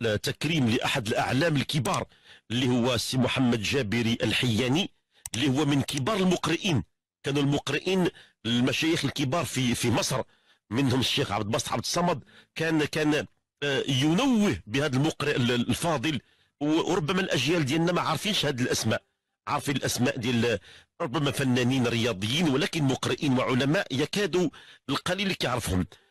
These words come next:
فتحية كبيرة لبعض ال-، الجهات التي نظمت مهرجان ضخم في الدار البيضاء تكريما لهذا العلم من أعلام القراءة والإنشاد، وحضروا فيه عدد كبير من المسمعين والمقرئين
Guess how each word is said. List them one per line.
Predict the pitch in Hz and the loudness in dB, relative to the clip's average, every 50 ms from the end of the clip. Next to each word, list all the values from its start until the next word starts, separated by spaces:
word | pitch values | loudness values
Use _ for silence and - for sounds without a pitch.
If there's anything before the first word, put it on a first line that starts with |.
| _ _ _ | _ _ _
فتحية | - - 156 156 151 143 123 - - 135 - - 143 - 196 196 180 156 | -6 -2 0 2 2 0 0 -2 -2 -4 -4 -2 -2 0 0 2 2 0
كبيرة | - - 151 117 123 160 147 135 143 - _ _ _ _ _ _ _ - | 0 -2 -4 -2 0 0 0 0 -2 -6 _ _ _ _ _ _ _ -6
لبعض | 113 123 131 127 127 127 120 110 104 165 131 131 107 113 | -2 0 2 2 4 4 2 2 2 0 0 0 0 0
ال-، | 120 113 110 - | 0 2 2 2
الجهات | 113 110 98 90 123 120 170 175 - - - - - - - - - - | 2 2 2 2 2 2 2 0 -2 -4 -10 -14 -20 -20 -20 -14 -8 -4
التي | 135 127 143 - - 139 | -2 -2 -2 0 0 2
نظمت | 139 160 131 110 143 120 123 131 - - 131 | 2 0 0 0 0 2 2 0 0 0 0
مهرجان | 120 110 120 120 104 110 123 110 95 139 147 127 107 | 2 2 2 2 2 2 0 0 0 0 0 0 0
ضخم | - - - 135 135 135 - _ _ _ _ _ _ | 0 0 0 0 0 0 -2 _ _ _ _ _ _
في | - 120 120 - - | -4 -2 -2 0 0
الدار | 113 95 113 135 127 | -2 -2 0 0 0
البيضاء | 117 95 117 104 87 131 147 - - - - - - _ - | 0 0 0 0 0 -2 -2 -4 -6 -12 -20 -20 -16 _ -8
تكريما | - - - 185 180 202 165 156 143 131 - - | -6 -6 -4 -2 0 2 2 2 2 0 0 -2
لهذا | 117 127 117 135 123 110 | -2 0 0 0 0 0
العلم | 113 107 107 165 151 139 127 135 127 - | 0 0 0 0 0 0 0 0 -2 0
من | 123 127 123 - | 0 0 0 0
أعلام | 127 113 120 127 135 123 | 0 0 0 2 2 2
القراءة | 123 - - 127 107 - - 139 135 156 - - 165 - - 123 120 110 | 0 0 0 -2 -4 -2 -2 -2 -2 -2 -2 -4 -4 -4 -2 -2 0 0
والإنشاد، | 104 120 113 - - 120 104 - - 170 165 135 - _ _ _ _ - - _ - | 0 0 0 0 -2 -2 0 0 0 0 -2 -4 -6 _ _ _ _ -20 -18 _ -6
وحضروا | 110 120 - 143 135 156 156 | -4 -2 -2 -2 0 0 0
فيه | - - 147 143 123 | 0 0 0 0 0
عدد | 110 127 135 131 - | 0 0 -2 -2 -4
كبير | - 151 143 110 147 196 214 208 175 151 135 120 107 - | -2 -4 -4 -2 0 2 2 4 4 4 2 0 0 0
من | - 107 127 135 | 0 2 2 4
المسمعين | 135 131 120 120 117 - 135 123 120 120 127 120 160 165 160 151 131 | 4 4 2 2 2 2 2 2 2 2 2 2 2 2 2 4 4
والمقرئين | 123 123 117 117 120 - 110 117 123 - 160 170 175 | 4 4 4 2 2 2 0 -2 -2 0 0 0 0